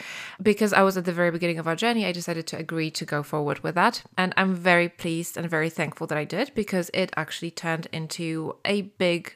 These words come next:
client project a few months down the line. And that's what made me realize that it really doesn't always have to mean that a client that comes you, to you and is an unpaid client at the beginning is always going to remain an unpaying client.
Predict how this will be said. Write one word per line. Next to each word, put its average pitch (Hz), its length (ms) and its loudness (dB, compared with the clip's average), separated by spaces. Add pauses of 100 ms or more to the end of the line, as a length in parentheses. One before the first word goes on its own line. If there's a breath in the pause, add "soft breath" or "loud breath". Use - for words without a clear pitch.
(120)
client 170 380 0
project 160 540 0
a - 40 -10
few - 180 -6
months 165 260 -2
down 165 180 0
the 143 100 -4
line. 92 260 2 (560 loud breath)
And 208 180 4
that's 226 480 2
what 202 400 0
made 196 240 0
me 190 280 0
realize 175 480 -2
that 190 240 -2 (100)
it 190 160 -2
really 226 200 0
doesn't 196 360 0
always 190 360 0
have 180 200 -4
to - 120 -6
mean 175 320 -4
that 160 400 -4
a 170 60 -4
client 175 440 0
that - 120 -4
comes 175 300 -4
you, 165 80 -8
to - 160 -6
you 170 400 -4
and 165 180 -6
is - 240 -4
an 170 260 -6
unpaid 170 440 -4
client 160 300 -4
at 165 100 -4
the 165 60 -12
beginning 175 540 -2
is 180 160 -6
always 170 320 2
going 160 280 2
to 165 120 -2
remain 165 420 2
an 160 200 -2
unpaying 165 440 0
client. - 480 -6